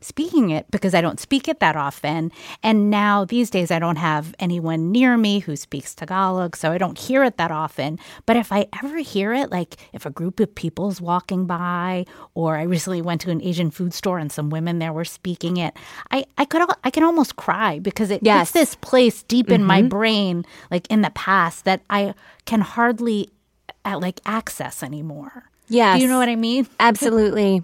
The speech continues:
Speaker 2: It's that longing. It's like
Speaker 1: Yeah.
Speaker 2: a diasporic longing or something that is, like, is so hard to explain, but it feels physical.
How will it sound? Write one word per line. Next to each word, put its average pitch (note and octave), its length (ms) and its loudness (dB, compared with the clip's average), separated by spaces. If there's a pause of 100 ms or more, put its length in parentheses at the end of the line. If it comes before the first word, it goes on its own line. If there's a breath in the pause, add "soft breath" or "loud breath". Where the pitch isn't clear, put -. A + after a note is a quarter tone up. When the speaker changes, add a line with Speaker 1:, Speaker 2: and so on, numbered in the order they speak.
(120)
Speaker 2:
It's B3 220 2
that C#4 220 4
longing. A3 800 4
It's A3 180 0
like A#3 140 2
Speaker 1:
Yeah. A#3 60 2
Speaker 2:
a - 140 -8
diasporic G#3+ 680 0
longing F3+ 640 4
or D3+ 120 -4
something B3 500 2
that F3 160 2
is, F#3 160 0
like, F#3 300 -2 (440 loud breath)
is G#3+ 140 0
so B3+ 600 4
hard A3+ 340 0
to A3+ 120 -2
explain, F3 640 -2
but - 140 0
it - 120 0
feels A3+ 580 0
physical. F3+ 600 -4